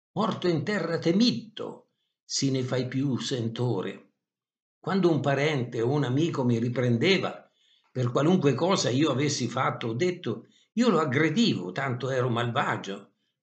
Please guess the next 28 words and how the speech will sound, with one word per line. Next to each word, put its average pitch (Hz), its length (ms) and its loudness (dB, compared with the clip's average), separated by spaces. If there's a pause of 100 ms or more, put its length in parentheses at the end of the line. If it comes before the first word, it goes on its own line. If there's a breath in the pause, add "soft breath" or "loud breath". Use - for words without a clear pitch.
Ti 214 140 2
stendo 202 440 2
morto 175 380 2
a 127 100 0
terra, 196 560 0 (300)
se 156 200 0
accenni 151 440 4
ancora 135 360 0
a 127 40 -4
questa 127 320 -2
faccenda." 104 600 -6 (1700)
Ma 240 360 0 (1120)
pur 277 280 2
con 139 240 2
tutte 147 300 0
le 147 120 2
vanità 143 540 2
e 160 120 6
meschinità 196 720 4
di 143 140 0
cui 190 180 -4
ci 175 120 -2
dà 185 120 2
il 151 140 2
resoconto 170 520 0
in 160 120 2
questa 196 340 -2
laude, 214 560 -2